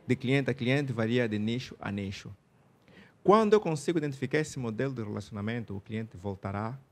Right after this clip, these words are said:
e voltará sempre para comprar o mesmo produto ou o mesmo serviço. Depois tem o canal de distribuição. Como é que eu vou fazer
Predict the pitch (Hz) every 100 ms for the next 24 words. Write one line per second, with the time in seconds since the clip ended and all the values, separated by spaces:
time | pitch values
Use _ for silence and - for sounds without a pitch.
0 | - 98 98 92 98 107 127 - _ -
1 | - - 127 117 - 95 85 - _ _
2 | - 107 101 98 110 110 123 - - 98
3 | 98 107 110 104 107 120 - - - 87
4 | 101 107 - - 98 98 95 98 101 95
5 | 92 90 87 - - _ _ _ _ _
6 | _ _ _ _ _ _ - - - -
7 | 165 170 208 - 202 180 170 165 170 160
8 | 143 135 139 147 143 117 101 - - -
9 | 247 240 220 196 190 196 135 101 117 147
10 | 127 98